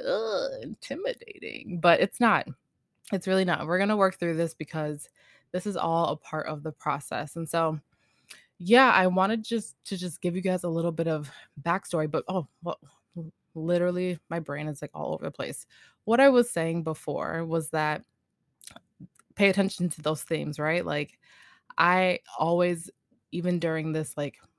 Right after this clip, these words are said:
break, I knew that I was gonna come back to podcasting. I knew I was gonna come back and share my message and, and share the stories and things that I am going through in order to help somebody else. I'm here to serve. I'm here to give back. And so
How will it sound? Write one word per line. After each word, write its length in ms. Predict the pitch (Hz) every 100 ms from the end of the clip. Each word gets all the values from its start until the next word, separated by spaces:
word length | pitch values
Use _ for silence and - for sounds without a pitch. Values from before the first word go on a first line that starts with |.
| -
break, 420 | 156 165 220 - - -
I 140 | - 165
knew 280 | 165 175
that 120 | 180 151
I 100 | 147
was 140 | 147
gonna 180 | 147 147
come 180 | - 151
back 200 | 143 -
to 80 |
podcasting. 720 | - 143 143 143 139 - 143 143
I 80 |
knew 240 | 156 165 175
I 80 | 175
was 120 | 160
gonna 160 | 160
come 220 | - 170 156
back 220 | 151 -
and 100 | 160
share 240 | - 156
my 140 | 151 143
message 480 | 151 - 156 151
and, 180 | 156 156 - - - -
and 100 | 165
share 440 | - - 185 180 180
the 100 | 175
stories 500 | - 165 170 170 160
and 140 | 151
things 180 | 165 165
that 160 | 156
I 140 | 151 156
am 180 | 151 156
going 320 | 175 185 185
through 360 | 180 180 180
in 120 | 156 151
order 240 | 151 147
to 140 | 147 151
help 320 | - 151 -
somebody 340 | - 143 143
else. 260 | - 127 -
I'm 100 | 143
here 240 | 139 160
to 160 | 151 147
serve. 640 | - - 160 156 131 147 - - - -
I'm 140 | 160 165
here 200 | 165 156
to 220 | - 151
give 480 | 147 165 160 151 -
back. 320 | - 147 139 -
And 160 | - 143
so 340 | 151 143 151